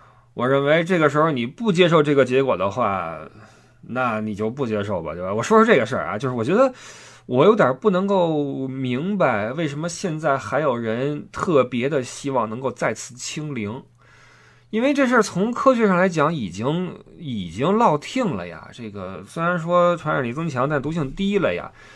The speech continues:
呃，不论是各大这个，这个大 V 呀，还是什么专家呀，都出来这么说了。当然了，你可以说宣传还不就是上面什么意思，他们就怎么配合吗？我不信。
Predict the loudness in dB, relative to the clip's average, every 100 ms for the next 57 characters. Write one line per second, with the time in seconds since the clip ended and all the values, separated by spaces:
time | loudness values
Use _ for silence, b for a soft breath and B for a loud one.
0 | B B B -4 0 0 0 4 4 4
1 | 4 4 2 0 -6 -2 6 8 10 10
2 | 8 4 -2 -4 -2 -2 -2 0 4 4
3 | 4 2 4 4 2 -2 -4 -4 -2 -2
4 | -2 -4 -2 0 0 0 0 0 0 0
5 | -2 -8 -12 -12 -12 -16 b 0 2 4
6 | 2 2 2 4 6 4 4 B B -4
7 | 2 4 6 4 6 4 6 4 4 0
8 | 2 0 -2 -2 -2 -2 -4 -4 -4 -4
9 | -6 -4 -2 -2 -4 -2 0 0 -4